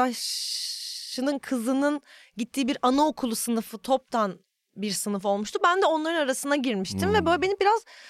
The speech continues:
Speaker 1: dışlamışlardı ve benim arkadaşım olan kız aslında beni böyle biraz
Speaker 2: Hmm.
Speaker 1: dışlamıştı ve ben de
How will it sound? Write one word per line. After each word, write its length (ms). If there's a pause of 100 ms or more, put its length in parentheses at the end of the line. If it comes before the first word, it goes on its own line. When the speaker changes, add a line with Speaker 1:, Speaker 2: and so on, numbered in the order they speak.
(240)
Speaker 1:
dışlamışlardı 680
ve 140
benim 160
arkadaşım 580
olan 260
kız 200
aslında 500
beni 200
böyle 260
biraz 280 (120)
Speaker 2:
Hmm. 380
Speaker 1:
dışlamıştı 580
ve 140
ben 260
de 40